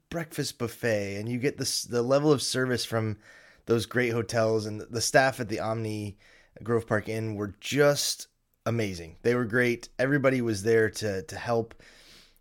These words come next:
The rooms are great. The kids act better because they <laughs> get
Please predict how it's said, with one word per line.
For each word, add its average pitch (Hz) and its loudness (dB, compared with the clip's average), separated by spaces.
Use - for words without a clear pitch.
The 107 -8
rooms 147 4
are 123 0
great. 110 -2
The 107 -12
kids 127 -4
act 127 0
better 117 4
because 110 0
they 117 0
<laughs> - -4
get 165 2